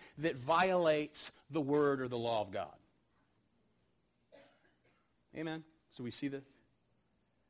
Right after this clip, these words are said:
Now, when God's people are pressed, standing between God and a deviant ruler,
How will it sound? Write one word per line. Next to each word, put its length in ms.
Now, 240
when 140
God's 300
people 360
are 40
pressed, 600
standing 540
between 640
God 440
and 160
a 60
deviant 600
ruler, 520